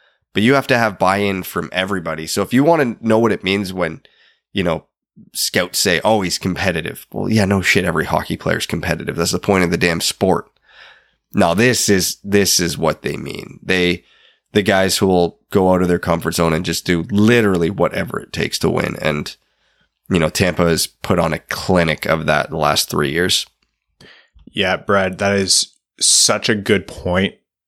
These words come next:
Speaker 2: And if you ever get frustrated with the compete question, like, it's to the point now where it's almost a self-sustaining system with Tampa Bay. Like, when they talk about players getting together, they talk about, you know, Hedman talking to the room and getting it together. They talk about Kucherov,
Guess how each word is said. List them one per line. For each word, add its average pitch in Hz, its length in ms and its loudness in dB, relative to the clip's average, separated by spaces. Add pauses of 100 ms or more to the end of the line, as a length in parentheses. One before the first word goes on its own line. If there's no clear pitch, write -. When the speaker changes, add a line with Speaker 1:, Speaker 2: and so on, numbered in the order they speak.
Speaker 2:
And 101 180 0
if 92 160 -4
you 110 220 -2
ever 101 300 2
get 95 180 0
frustrated 92 640 0
with 90 180 -6
the 85 80 -6
compete 92 480 -6
question, 104 480 2
like, 90 240 -4 (420)
it's 110 200 2
to - 80 0
the 151 60 2
point 135 280 2
now 127 140 4
where 113 80 2
it's 107 100 0
almost 135 220 -2
a 123 40 0
self-sustaining 107 720 0
system - 500 0
with 104 120 -2
Tampa 95 320 -4
Bay. - 280 -8 (360)
Like, 123 120 0
when 117 180 2
they 147 120 4
talk 143 300 0
about 120 240 2
players 120 420 0
getting 117 280 -4
together, 110 460 -2
they 104 120 -6
talk 127 260 -4
about, 123 200 -2
you 123 60 -8
know, 110 140 -2
Hedman 120 640 -2 (580)
talking 107 320 -2
to 101 80 -2
the 101 100 2
room 98 200 0
and 98 100 -2
getting 90 220 -2
it 80 100 -6
together. 85 280 -2
They 82 60 -6
talk 107 220 -2
about 107 220 0
Kucherov, 113 800 2